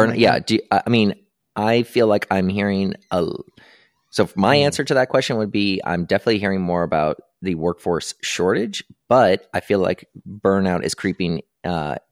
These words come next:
Speaker 1: into the overall conversation for the industry more and more. So, uh, that,
Speaker 2: Yeah,
Speaker 1: that's my
Speaker 2: I,
Speaker 1: opinion.
Speaker 2: I, I think I'm not, I, I may be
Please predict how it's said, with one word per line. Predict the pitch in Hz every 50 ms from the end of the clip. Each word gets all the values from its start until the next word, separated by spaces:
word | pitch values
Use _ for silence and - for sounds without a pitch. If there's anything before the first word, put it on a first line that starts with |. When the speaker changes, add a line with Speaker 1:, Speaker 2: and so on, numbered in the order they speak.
| _ _ _
Speaker 1:
into | - 95 92 85 - - 90 85
the | 76 82 78 -
overall | 85 90 87 82 87 85 82 78 76 78
conversation | - - 85 80 73 73 - - 87 78 - - - 69 67 69 67 - _ _ _ _ _ _ _ _ _ _ _ _ _ _ _ _ _ _
for | _ - 101 85
the | 85 - -
industry | 92 92 82 80 - - - 82 78 76 71 - _
more | 85 90 85 82 78
and | 76 73
more. | 71 60 50 - - _ _ _ _ _ _ _ _ _ _ _
So, | - - - 58 50 50 -
uh, | - - 95 98 - _ 180 185 - -
that, | 90 95 - - - _
Speaker 2:
Yeah, | - 311 370 -
Speaker 1:
that's | - -
my | 208 190 -
Speaker 2:
I, | -
Speaker 1:
opinion. | - - - - - - - _ _ _ _ -
Speaker 2:
I, | - 147 - - -
I | 143 151
think | 147 - - 208 214 214
I'm | 196 175 151
not, | 143 143 143 143 143 139 -
I, | - 135 135
I | 101 113 127
may | 127 131 135 135
be | 123 131 123